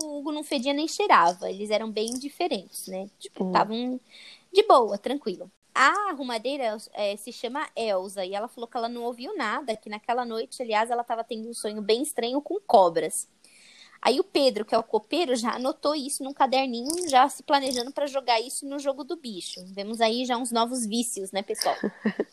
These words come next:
Speaker 1: O cara já pegava as informações, qualquer informação era sinal pra ele jogar no jogo do bicho. E, de fato, fazia sentido, né, ninguém ter ouvido nada, mas ainda era muito cedo pra liberar nin-, alguém da suspeita. Todo mundo ali ainda era suspeito, né?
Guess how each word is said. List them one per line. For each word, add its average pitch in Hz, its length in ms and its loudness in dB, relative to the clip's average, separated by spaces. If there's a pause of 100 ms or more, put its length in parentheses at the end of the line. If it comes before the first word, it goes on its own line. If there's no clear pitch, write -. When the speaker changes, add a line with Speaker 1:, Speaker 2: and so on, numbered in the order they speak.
Speaker 1:
O - 20 -10
cara 214 240 4
já 226 140 2
pegava 220 420 2
as 220 80 -6
informações, 220 760 -4
qualquer 220 260 0
informação 247 680 -4
era 247 200 2
sinal 233 500 2
pra 226 180 0
ele 214 360 -2
jogar 226 340 0
no 233 140 -8
jogo 220 200 -4
do 233 120 -12
bicho. 175 500 -10 (340)
E, 277 220 -4
de 311 100 -8
fato, - 300 4
fazia 277 240 0
sentido, 311 540 -4
né, 269 120 -2
ninguém 220 280 -2
ter 220 120 -2
ouvido 214 360 0
nada, 302 400 2 (320)
mas 294 500 4
ainda 302 220 0
era 302 100 2
muito 294 240 -4
cedo 285 580 -2 (540)
pra 240 140 6
liberar 247 360 2
nin-, 269 220 -6
alguém 247 380 2
da 277 320 4
suspeita. 208 500 -6
Todo 208 240 -8
mundo 220 220 -2
ali 226 180 -2
ainda 226 160 -4
era 262 140 -2
suspeito, - 560 -6
né? 220 160 -6